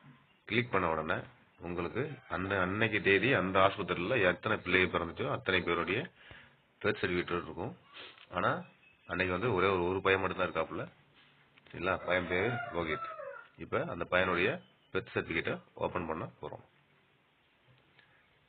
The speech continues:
இவ்வளவுதான் நண்பர்களே, வந்துருச்சா? வந்துருச்சு. இத அப்படியே சேவ் பண்ணி வச்சுக்கலாம். அப்படி இல்லைங்கிற போது, ஏதாவது தேவைங்கிற போது நம்ம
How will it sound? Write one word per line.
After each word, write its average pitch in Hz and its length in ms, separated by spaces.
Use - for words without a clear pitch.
இவ்வளவுதான் 92 300
நண்பர்களே, 87 360
வந்துருச்சா? 87 400
வந்துருச்சு. 85 400
இத 95 300
அப்படியே 90 480
சேவ் 90 180
பண்ணி 87 160
வச்சுக்கலாம். 87 420
அப்படி 80 220
இல்லைங்கிற 87 400
போது, 87 200
ஏதாவது 92 300
தேவைங்கிற 90 480
போது 123 280
நம்ம 92 340